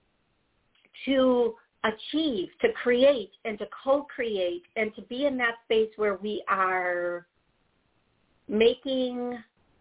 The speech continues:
a life that we love. Okay, just seriously, just creating a life that we one hundred percent love and want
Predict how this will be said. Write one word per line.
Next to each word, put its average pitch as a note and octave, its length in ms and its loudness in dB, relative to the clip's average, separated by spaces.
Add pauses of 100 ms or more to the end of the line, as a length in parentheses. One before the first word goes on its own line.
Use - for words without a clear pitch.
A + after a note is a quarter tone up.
(1800)
a G3+ 160 4
life F#3 540 2 (280)
that F3+ 340 2
we F3+ 180 -6
love. E3 280 -4 (1040)
Okay, F#3 440 0
just G3 180 -18
seriously, A#3+ 560 4
just G#3+ 140 -2 (460)
creating A#3 680 2
a A#3+ 40 0
life G3 380 0 (100)
that G3 200 -2
we F#3+ 380 -2
one G3 260 4
hundred G#3+ 300 -4
percent F3+ 500 -2 (460)
love F3+ 460 4 (200)
and F#3+ 240 -2 (100)
want F3+ 280 0